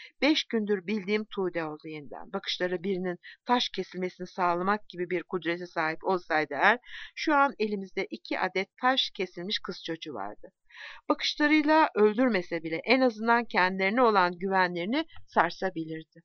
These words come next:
Hain ve küçümser gözlerle süzdü onları. Kızlardan biri bu çeşit bakışlara pabuç bırakacak bir kıza benzemiyordu pek.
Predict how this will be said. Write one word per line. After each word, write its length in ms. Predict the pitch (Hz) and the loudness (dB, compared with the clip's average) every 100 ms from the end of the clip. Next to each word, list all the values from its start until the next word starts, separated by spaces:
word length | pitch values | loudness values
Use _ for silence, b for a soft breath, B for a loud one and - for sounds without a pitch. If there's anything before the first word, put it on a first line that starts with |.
| _ _ - - _ _ - _ _ - _ _ - B B 226 B | _ _ -18 -18 _ _ -20 _ _ -20 _ _ -20 B B -14 B
Hain 540 | - 220 220 233 349 349 | 0 6 6 6 4 6
ve 100 | 233 | 6
küçümser 580 | - - 202 - 202 196 | 4 -2 -2 10 12 12
gözlerle 600 | 196 190 185 196 180 185 | 8 2 4 6 6 2
süzdü 420 | - 175 170 175 | -2 -6 -2 0
onları. 460 | 160 160 160 151 165 _ _ - - _ _ _ - B B - | 0 -2 -6 -6 -10 _ _ -16 -16 _ _ _ -20 B B 0
Kızlardan 520 | 311 330 339 330 339 | 2 8 8 8 4
biri 160 | 330 302 | 4 4
bu 60 | |
çeşit 360 | 269 254 247 - | 0 0 0 0
bakışlara 360 | 196 - 190 208 | -2 0 0 2
pabuç 320 | 220 233 - | 0 -2 0
bırakacak 500 | 180 185 - 208 - | 0 2 -2 -2 -2
bir 100 | 175 | -8
kıza 280 | - 240 254 | -4 0 6
benzemiyordu 640 | 214 190 175 160 147 147 - | 6 6 0 -2 -6 -8 -10
pek. 140 | 123 | -12